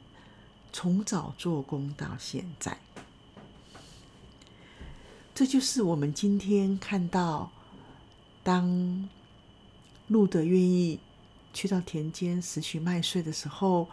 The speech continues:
神的引导把他带到了波阿斯的那块田。神也把波阿斯带过来，让他们在这里相遇了。而且工人们对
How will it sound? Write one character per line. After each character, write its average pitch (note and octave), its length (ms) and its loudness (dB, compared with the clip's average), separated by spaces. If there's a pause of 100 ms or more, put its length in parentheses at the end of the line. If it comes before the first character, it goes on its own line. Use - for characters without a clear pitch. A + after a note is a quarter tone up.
(640)
神 - 240 -4
的 D#3+ 80 0
引 E3 260 -2
导 D#3 440 -2 (340)
把 C#3+ 100 -8
他 D#3+ 100 -4
带 G3 160 2
到 G3 180 0
了 F#3 100 2
波 F#3 200 -2
阿 F3+ 140 0
斯 F3+ 200 -6
的 E3 80 -2
那 D#3 120 -4
块 D3+ 260 -6
田。 - 340 -10 (1300)
神 - 220 -4
也 E3 140 0
把 C#3 180 -10
波 F#3+ 240 -4
阿 G3 60 0
斯 B3 440 2 (140)
带 E3+ 180 -4
过 D3 200 -4
来， - 280 -8 (580)
让 F#3+ 220 -2
他 F#3+ 140 -4
们 F3+ 140 0
在 G#3 160 -4
这 A3 160 0
里 F3 200 -2 (400)
相 F3 340 0
遇 E3+ 140 2
了。 C#3 220 -4 (920)
而 B3+ 80 -2
且 F3 540 4 (880)
工 C4 220 4
人 G#3+ 120 6
们 E3 200 2
对 F3+ 480 2